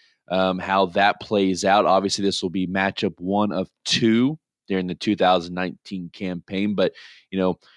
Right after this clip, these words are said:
which of those offenses is gonna be able to carry it? And really, I think this game is it's gonna be fun to watch the offense. It's gonna be, it's gonna be fun to see the, the Trey Turners and, and the Manny Machados and Cody Bellingers, Chris Bryant's, Mookie Betts.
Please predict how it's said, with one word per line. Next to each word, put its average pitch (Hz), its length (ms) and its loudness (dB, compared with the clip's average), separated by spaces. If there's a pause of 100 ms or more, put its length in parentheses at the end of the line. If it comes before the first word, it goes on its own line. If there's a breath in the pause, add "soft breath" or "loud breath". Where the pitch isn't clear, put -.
(160 soft breath)
which 120 300 2
of 120 60 -2
those 117 220 4
offenses 107 680 2
is 101 80 -2
gonna 104 240 -2
be 98 140 2
able 98 260 0
to - 100 -16 (100)
carry 123 380 2
it? 101 60 4
And 107 120 -2
really, 139 460 4 (260 soft breath)
I 117 120 2
think 123 260 -2
this 123 240 4
game 120 340 0
is 101 200 0 (360 soft breath)
it's 104 160 0
gonna 147 140 4
be 113 100 4
fun 147 320 0
to 139 60 2
watch 123 360 4
the 110 180 0
offense. 110 560 0
It's 90 120 -12
gonna 117 180 -2
be, 107 180 0 (220)
it's 110 160 -6
gonna 120 120 -4
be 107 100 0
fun 123 260 0
to 104 60 -2
see 110 360 0 (160)
the, 92 100 -4
the - 120 -6
Trey 107 380 2
Turners 98 880 0
and, 92 320 -4
and 92 280 -6
the 90 60 -4
Manny 98 280 -2
Machados 92 800 2
and 90 120 -12
Cody 95 300 -2
Bellingers, 92 680 -2
Chris - 320 -6
Bryant's, 90 540 -2
Mookie 90 360 -6
Betts. 87 280 -2